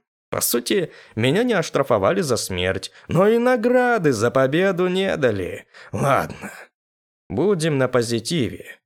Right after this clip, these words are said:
Если чего-то плохого не произошло, значит, априори это хорошо. Отдохнув на троне ещё какое-то время, я всё же решил наградить Леголаса.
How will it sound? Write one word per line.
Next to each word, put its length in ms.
Если 640
чего-то 460
плохого 460
не 100
произошло, 680
значит, 720
априори 960
это 240
хорошо. 560
Отдохнув 600
на 120
троне 360
ещё 240
какое-то 460
время, 440
я 240
всё 260
же 140
решил 440
наградить 580
Леголаса. 840